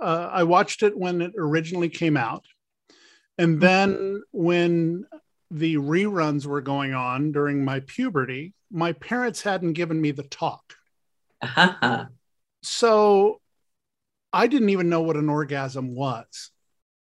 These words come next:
Speaker 2: Right, right.
Speaker 1: And the first time that it happened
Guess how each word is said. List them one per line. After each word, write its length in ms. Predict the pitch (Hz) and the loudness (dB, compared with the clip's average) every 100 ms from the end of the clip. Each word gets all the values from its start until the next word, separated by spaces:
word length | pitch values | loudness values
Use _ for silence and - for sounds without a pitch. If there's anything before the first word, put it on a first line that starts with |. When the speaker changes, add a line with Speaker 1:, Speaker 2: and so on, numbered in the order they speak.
| _ | _
Speaker 2:
Right, 400 | - - - 226 233 | -8 -6 -4 -4 -4
right. 340 | 143 107 - 311 - _ - | -8 -4 -2 -2 -4 _ -6
Speaker 1:
And 220 | 160 165 | -2 2
the 80 | 160 | 0
first 400 | - 208 208 - | 2 4 4 0
time 340 | 190 185 175 165 | 0 2 2 0
that 120 | 156 | 0
it 160 | 160 | -2
happened 500 | - 180 233 190 160 | -4 -2 -2 -2 -4